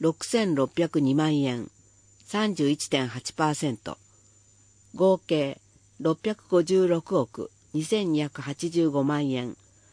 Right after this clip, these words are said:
二百八十二億千三百万円。四十三点零パーセント。二百八十一億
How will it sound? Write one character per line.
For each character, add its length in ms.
二 240
百 140
八 260
十 240
二 180
億 440
千 280
三 240
百 240
万 260
円。 200
四 200
十 180
三 280
点 240
零 160
パ 180
ー 40
セ 180
ン 60
ト。 200
二 100
百 240
八 280
十 200
一 240
億 320